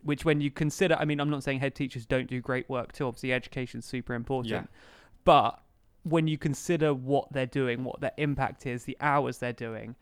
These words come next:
Speaker 2: Mm.
Speaker 1: I would imagine the M P has got a more stressful job. Maybe I'm wrong.
Speaker 2: Mm.
Speaker 1: Um, but it's certainly a hell of a lot of responsibility they've got, and they're being paid significantly less than they would be paid in the private sector for, like, a similar level of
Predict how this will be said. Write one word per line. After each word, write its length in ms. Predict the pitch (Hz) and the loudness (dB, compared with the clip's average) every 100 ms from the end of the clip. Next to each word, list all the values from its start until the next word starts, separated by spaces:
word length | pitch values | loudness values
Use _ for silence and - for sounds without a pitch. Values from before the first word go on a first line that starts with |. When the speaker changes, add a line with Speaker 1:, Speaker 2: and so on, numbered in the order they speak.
| _ 127 | _ -6
Speaker 2:
Mm. 140 | 113 | 4
Speaker 1:
I 80 | 147 | 6
would 120 | 143 | 6
imagine 580 | 135 139 135 120 127 120 | 4 4 2 0 -2 0
the 100 | 120 | 0
M 160 | 120 | -2
P 120 | 123 120 | -2 -4
has 140 | 120 | -4
got 220 | - 120 - | -2 -4 -2
a 60 | |
more 280 | 131 127 120 | -4 -2 -4
stressful 460 | - 139 120 - 123 | -4 -4 -4 -6 -8
job. 240 | 120 113 | -6 -6
Maybe 240 | 151 190 131 | 0 0 0
I'm 180 | 113 107 | -2 -6
wrong. 180 | 107 - - | -10 -10 -4
Speaker 2:
Mm. 280 | 127 104 135 | -2 0 0
Speaker 1:
Um, 420 | 123 117 117 - - _ - - - - | 0 0 -4 -10 -18 _ -20 -20 -12 0
but 120 | 151 | 2
it's 100 | 135 | 2
certainly 300 | 175 156 143 | 4 4 4
a 40 | 127 | 2
hell 160 | 135 | 2
of 80 | 127 | 2
a 40 | |
lot 100 | 131 | 0
of 60 | 131 | -4
responsibility 640 | 120 - 120 - 123 120 120 | -8 -6 -6 -4 -4 -4 -6
they've 200 | 120 - | -6 -2
got, 240 | 120 117 - | -2 -2 -2
and 120 | 147 | -2
they're 80 | 127 | 0
being 260 | 127 127 | 0 -2
paid 320 | 127 131 123 - | -2 -4 -4 -4
significantly 720 | 143 135 143 139 - 123 127 | -8 0 0 0 -2 -4 0
less 320 | 127 117 - | -2 -2 -6
than 300 | 123 120 117 - | -6 -4 -6 -6
they 80 | 131 | -4
would 160 | 127 | -2
be 80 | 131 | -4
paid 260 | - 127 120 | -4 -4 -2
in 80 | |
the 60 | 120 | -6
private 400 | - 127 127 - | -2 -2 -2 -4
sector 380 | - - - 120 | -6 -8 -6 -8
for, 100 | 123 | -4
like, 180 | 120 - | -6 -6
a 60 | 127 | -4
similar 340 | - 127 120 | -2 -2 -2
level 260 | 120 120 120 | -2 -4 -6
of 180 | 117 | -8